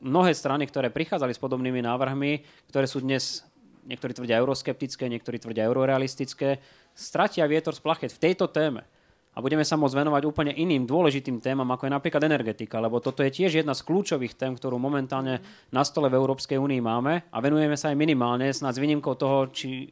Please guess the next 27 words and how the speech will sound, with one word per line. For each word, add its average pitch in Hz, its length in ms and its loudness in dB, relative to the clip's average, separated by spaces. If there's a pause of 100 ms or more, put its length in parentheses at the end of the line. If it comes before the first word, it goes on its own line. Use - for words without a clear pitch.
(140)
Nord 139 180 -4
Stream 135 320 -4
dva 120 240 0
áno, 135 240 0
alebo 127 240 0
Nord 123 160 -2
Stream 127 240 -8
dva 117 160 -4
nie. 117 240 -4 (460)
Ale 117 100 0
máme 139 220 2
tu 147 80 4
aj 139 80 4
množstvo 147 400 0
iných 135 320 0
otvorených 117 480 -4
otázok, 131 480 -2 (160)
ku - 100 -16
ktorým 139 380 0
bohužiaľ 135 420 4
nezaujímame 127 460 -2
také 120 160 -8
stanoviska, 120 560 -6
ako 120 80 -8
by 120 80 -6
bolo 113 160 -4
potrebné. 120 480 -12